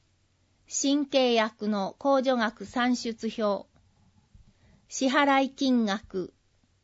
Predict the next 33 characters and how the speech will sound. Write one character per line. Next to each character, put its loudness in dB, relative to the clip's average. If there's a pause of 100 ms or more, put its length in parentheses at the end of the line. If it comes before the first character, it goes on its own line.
(160)
控 4
除 2
額 -4 (260)
の 0
順 2
に 2
読 0
み -2
ま -2
す。 -20 (1120)
支 -2
払 4
い 0
金 0
額 -6 (160)
一 -4
万 2
二 2
千 0
円 0
以 -6
下、 -10 (680)
控 6
除 2
額、 -4 (420)
支 0
払 4
い 0
金 2
額 -2
の 0
金 0
額。 -8